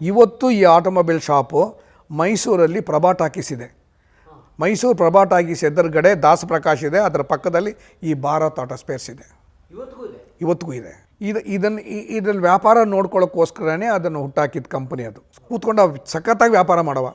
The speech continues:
Speaker 2: ಬಿಸಿನೆಸ್
Speaker 1: ಅಯ್ಯಯ್ಯ, ಎಕ್ಸ್ಟ್ರಾನರಿ ಅವನು ಅಷ್ಟು. ಆದರೆ ಮನಸ್ಸೊಳಗೆ ಸಿನಿಮಾದಲ್ಲಿ ಪಾರ್ಟ್ ಮಾಡಬೇಕು, ಸಿನಿಮಾದಲ್ಲಿ ಪಾರ್ಟ್ ಮಾಡಬೇಕು. ಆ ಪಿಕ್ಚರ್ ಮುಗೀತು, ಈಗ ವೀರ ಸಂಕಲ್ಪ ಶುರು ಮಾಡ್ತಾ ಇದ್ದಾರೆ, ನಂಗೊಂದು ನಾನ್ ಮಾಡಬೇಕು, ನಾನ್ ಮಾಡಬೇಕು ಅಂತ.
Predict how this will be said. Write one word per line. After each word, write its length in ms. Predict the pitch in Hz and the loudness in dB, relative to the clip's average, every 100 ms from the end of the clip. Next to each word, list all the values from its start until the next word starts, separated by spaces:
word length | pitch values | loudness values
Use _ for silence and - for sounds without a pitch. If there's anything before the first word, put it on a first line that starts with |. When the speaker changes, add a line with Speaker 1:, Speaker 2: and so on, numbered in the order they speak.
| _ _ | _ _
Speaker 2:
ಬಿಸಿನೆಸ್ 240 | - - - 147 | -20 -20 -20 -8
Speaker 1:
ಅಯ್ಯಯ್ಯ, 1000 | 160 196 247 254 254 254 254 247 233 170 | 0 4 4 2 2 2 4 4 4 2
ಎಕ್ಸ್ಟ್ರಾನರಿ 640 | 156 - - 254 254 247 | 2 -2 2 2 4 4
ಅವನು 300 | 214 165 127 - _ _ - | 2 0 -6 -14 _ _ -6
ಅಷ್ಟು. 460 | 151 - - 165 - _ _ _ - - | -6 -6 -4 -6 -6 _ _ _ -20 -16
ಆದರೆ 300 | 139 180 185 | -4 -2 -2
ಮನಸ್ಸೊಳಗೆ 800 | 175 160 185 240 180 175 180 - _ _ _ | -2 -4 -4 -4 -4 -2 -6 -10 _ _ _
ಸಿನಿಮಾದಲ್ಲಿ 540 | - 147 147 143 139 | -8 -4 -2 0 -2
ಪಾರ್ಟ್ 260 | 127 127 123 | -2 -6 -8
ಮಾಡಬೇಕು, 440 | 147 131 127 135 - _ - | -14 -16 -16 -18 -18 _ -8
ಸಿನಿಮಾದಲ್ಲಿ 480 | 160 151 151 143 | -6 -4 -2 -2
ಪಾರ್ಟ್ 240 | 139 131 135 | -2 -4 -4
ಮಾಡಬೇಕು. 400 | 131 123 127 120 - - | -6 -6 -6 -8 -12 -2
ಆ 100 | 147 | 2
ಪಿಕ್ಚರ್ 360 | 151 143 131 147 | 2 0 -2 -2
ಮುಗೀತು, 360 | 143 143 139 | -2 -4 -4
ಈಗ 160 | 131 135 | -4 -2
ವೀರ 140 | 139 | -2
ಸಂಕಲ್ಪ 360 | 151 143 139 139 | -2 -4 -4 -4
ಶುರು 240 | 127 143 | -4 -6
ಮಾಡ್ತಾ 260 | 135 127 135 | -6 -6 -6
ಇದ್ದಾರೆ, 400 | 127 127 - - 147 | -4 -4 -6 -8 -4
ನಂಗೊಂದು 380 | 165 160 143 | -2 0 0
ನಾನ್ 240 | 139 139 143 | 2 0 0
ಮಾಡಬೇಕು, 380 | 139 139 131 147 | 0 -2 -4 -4
ನಾನ್ 240 | 143 151 | -4 -2
ಮಾಡಬೇಕು 420 | 135 131 120 131 | -4 -4 -8 -10
ಅಂತ. 120 | 113 | -16